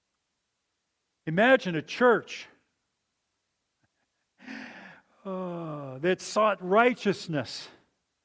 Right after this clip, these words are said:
more than tradition or filling seats.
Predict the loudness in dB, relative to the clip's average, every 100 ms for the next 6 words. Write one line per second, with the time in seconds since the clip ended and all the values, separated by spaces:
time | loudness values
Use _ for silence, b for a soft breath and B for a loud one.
0 | _ _ _ _ _ _ _ _ 2 2
1 | 2 -2 -6 -2 0 0 -2 -8 -8 -6
2 | -6 -6 -10 -12 -12 -14 -20 -20